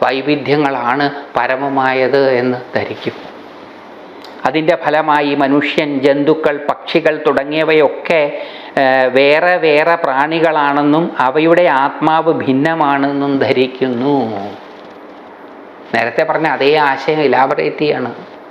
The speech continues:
ഈ ഇതെല്ലാം ഡ്യുവലിസ്റ്റിക് ആണ് എന്ന് ധരിച്ചു കഴിഞ്ഞാൽ,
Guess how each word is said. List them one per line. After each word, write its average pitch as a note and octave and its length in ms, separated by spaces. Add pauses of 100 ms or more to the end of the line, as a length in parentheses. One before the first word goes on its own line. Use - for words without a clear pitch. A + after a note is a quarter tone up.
(680)
ഈ D#3+ 80 (360)
ഇതെല്ലാം F#3 960 (1600)
ഡ്യുവലിസ്റ്റിക് E3+ 800 (100)
ആണ് D3+ 200 (2250)
എന്ന് D#3+ 240
ധരിച്ചു C3 360
കഴിഞ്ഞാൽ, D3 420